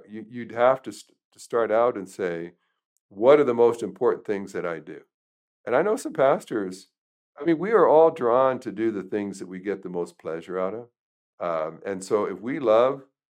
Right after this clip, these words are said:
I know pastors who just love to visit people in the hospital. They love to go by and visit the widow and have some tea and some cookies at their house. And, and they love to go have lunch, uh, with one of the deacons and maybe hang out the golf course with them. And they would say, "I'm just spending time with my people." Well, yeah,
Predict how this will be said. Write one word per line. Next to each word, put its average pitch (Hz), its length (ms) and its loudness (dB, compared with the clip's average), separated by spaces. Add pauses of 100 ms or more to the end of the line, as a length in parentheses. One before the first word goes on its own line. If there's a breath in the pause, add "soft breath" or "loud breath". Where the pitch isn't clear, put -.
(100)
I 127 80 0
know 175 100 -4
pastors 139 440 0
who 127 80 -14
just 131 260 -12
love - 400 -10
to 104 80 -16
visit 113 400 -8
people 117 260 -14
in 117 60 -10
the 117 80 -14
hospital. 123 400 -14
They 101 140 -6
love 120 180 0
to 120 60 -12
go 131 160 -6
by 131 280 0
and 117 120 -8
visit 117 260 -6
the 117 80 -14
widow 117 380 -4
and 82 100 -10
have 107 200 -8
some 104 160 -20
tea 113 240 -16
and 120 140 -14
some 98 140 -20
cookies - 440 -12
at 101 100 -20
their 80 160 -10
house. 80 300 -14
And, 90 140 -20 (480)
and 92 100 -8
they 101 80 -2
love 101 180 0
to 104 60 -12
go 107 140 2
have 107 220 2
lunch, 113 400 -4 (120)
uh, 80 200 -6 (100)
with 85 300 -10
one 87 120 -8
of 85 200 -12
the 87 60 -14
deacons 101 640 -14
and 80 280 -16
maybe 87 500 -12
hang 92 180 -10
out 95 160 -2
the 98 60 -12
golf 95 280 -4
course - 300 -10
with 87 120 -20
them. 78 240 -14 (400)
And 101 120 -8
they 101 140 0
would 101 180 -6
say, 101 200 -4
"I'm 107 160 -2
just 117 120 -14
spending 113 280 -4
time 113 180 -6
with 113 80 -6
my 107 160 -4
people." 117 400 -12
Well, 107 120 -10
yeah, 131 200 -4